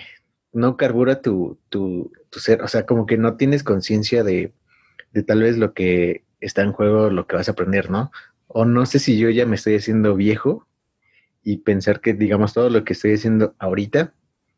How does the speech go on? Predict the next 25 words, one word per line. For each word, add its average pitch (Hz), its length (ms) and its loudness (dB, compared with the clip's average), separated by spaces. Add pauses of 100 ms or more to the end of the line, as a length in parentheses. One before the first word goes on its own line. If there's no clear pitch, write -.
(220)
pues - 140 -4
tal 104 160 2
vez 107 180 0
puede 110 400 2
tener 101 280 -2
como 98 300 0
un, 98 420 -2 (200)
pues - 180 0
un 135 120 4
impacto 139 460 0
en 123 100 2
un 120 100 0
futuro, 120 280 0
¿no? 117 280 -2
O - 60 -10
sea, 107 140 -6
tal 117 180 0
vez 120 140 0
ahorita, 113 360 -2 (180)
eh, 92 580 -2
esto, 123 300 0
por 92 120 -4
ejemplo, 98 260 -2
el 90 100 -2
podcast, - 520 -2